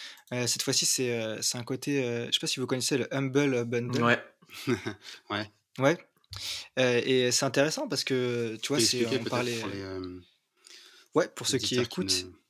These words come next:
Speaker 3: ne connaissent
Speaker 1: Donc,
Speaker 3: pas.
Speaker 1: le Humble Bundle, c'est un, un abonnement, euh, qui, euh, coûte, euh, il me semble, douze euros par mois et tu as douze jeux,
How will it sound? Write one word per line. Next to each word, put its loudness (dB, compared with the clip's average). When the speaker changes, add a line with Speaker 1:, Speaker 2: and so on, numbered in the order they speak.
Speaker 3:
ne -12
connaissent -12
Speaker 1:
Donc, 0
Speaker 3:
pas. -6
Speaker 1:
le 4
Humble 2
Bundle, 2
c'est -2
un, -4
un -8
abonnement, -2
euh, -8
qui, -6
euh, -12
coûte, -6
euh, -6
il -6
me -8
semble, -4
douze -2
euros 0
par -4
mois -6
et -8
tu -6
as -4
douze -2
jeux, -4